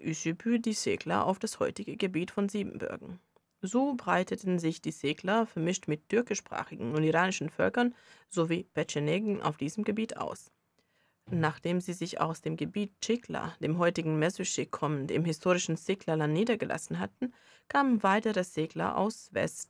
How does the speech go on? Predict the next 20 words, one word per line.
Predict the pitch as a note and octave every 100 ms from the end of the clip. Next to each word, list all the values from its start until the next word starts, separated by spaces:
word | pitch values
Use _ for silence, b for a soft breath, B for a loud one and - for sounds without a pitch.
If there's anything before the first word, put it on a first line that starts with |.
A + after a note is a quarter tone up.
| _
Nord- | C#3 B2 F3+
und | A#3+
Südungarn | G#3 A#3+ B3 A3+ A3 G#3+ G#3
dazu, | G3+ - D3+ C#3+ b b b b _
und | F#3 G3+
so | - A2+
entstand | - - D#3 G3
ein | F3+
einheitliches | A#2 C#3 D#3+ D#3+ G#3 A3+ -
Volk. | - - - - _ _ _ _ _
Bereits | D#3+ D#3+ F3+ G#3+ -
ein | F#3 A#3
Jahrhundert | G#3 G3 A3 G3+ D#3 -
vor | D#3+ D#3+
der | -
Ankunft | F#3 F#3+ F3 -
der | -
Ungarn | F3 F3 D#3+
im | D#3
Karpatenbecken | D#3 D3+ F3 G3 F3 E3+ -